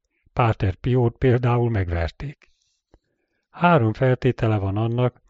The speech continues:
hogy el tudja zavarni a démont. Az aznapi bajt,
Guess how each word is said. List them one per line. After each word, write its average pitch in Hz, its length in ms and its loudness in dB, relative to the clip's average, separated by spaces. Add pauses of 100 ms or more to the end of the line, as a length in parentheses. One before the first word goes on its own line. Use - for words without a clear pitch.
(260)
hogy 107 220 -4
el 135 200 0
tudja 107 340 -4
zavarni 107 560 -2
a 95 120 -2
démont. 90 640 -6 (500)
Az 107 240 -6
aznapi 113 460 -2
bajt, 117 480 -4